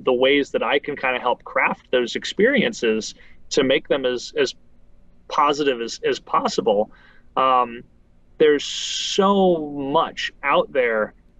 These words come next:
to look forward to, and there's so much out there to do. I'm gonna be that guy that's on my deathbed and be like, "But I still have twenty-eight things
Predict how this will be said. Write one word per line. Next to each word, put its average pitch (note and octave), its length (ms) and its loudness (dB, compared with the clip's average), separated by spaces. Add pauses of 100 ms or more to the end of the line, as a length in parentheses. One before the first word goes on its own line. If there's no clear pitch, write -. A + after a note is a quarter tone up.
(300)
to D#3+ 140 2
look B2 280 -2
forward C#3 720 2
to, A2 480 -2
and C3+ 140 -4
there's B2+ 180 2
so D#3+ 260 0
much D3+ 220 0
out C3+ 220 2
there B2 100 -2
to B2 140 -12
do. B2+ 420 0
I'm D#3 160 0
gonna F3 160 0
be D#3 100 0
that C3 200 0
guy C3 260 0
that's B2 180 0
on B2+ 140 2
my A#2+ 140 0
deathbed A#2+ 560 0
and A2+ 100 -8
be B2 140 0
like, A#2+ 260 0
"But B2 100 0
I B2+ 60 2
still E3 280 2
have D3 200 0
twenty-eight E3+ 580 -2
things E3+ 540 0